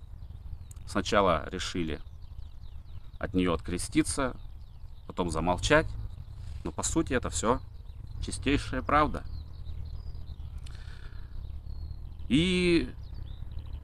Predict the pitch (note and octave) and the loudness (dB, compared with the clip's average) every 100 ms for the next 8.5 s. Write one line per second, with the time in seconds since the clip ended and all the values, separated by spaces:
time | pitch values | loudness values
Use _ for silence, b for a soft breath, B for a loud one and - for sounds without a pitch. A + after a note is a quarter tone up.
0 | - - F#3 - B2+ C#3 C3 G#2 B2 - | -4 6 6 8 8 8 4 4 4 4
1 | G#2+ G#2 - F#2 D#2 - - - - - | 0 0 2 0 -2 -4 -6 -4 -4 -2
2 | - G2 C3 D#3 C#3 - A#2 A#2+ D3 - | 0 12 12 12 12 8 10 12 10 8
3 | A2+ - G#2 F#2+ - - - - - - | 2 4 4 4 2 -2 -6 -6 -6 -4
4 | - - A2 A2+ A2 B2+ C3+ A#2 A#2 A2 | -2 2 4 6 8 8 6 4 2 6
5 | A2+ C3 G#2+ A#2 A2+ C3 A2+ G#2+ F#2+ C#3 | 8 8 8 8 10 10 10 6 6 6
6 | C#3+ F#2 - - - - B B B B | 8 6 4 -6 -8 -8 B B B B
7 | - A#2 B2 - - A#2+ - - B2 A#2+ | 2 6 8 6 8 6 6 4 6 6
8 | - A2+ - G#2 D#2+ | 6 -2 0 2 2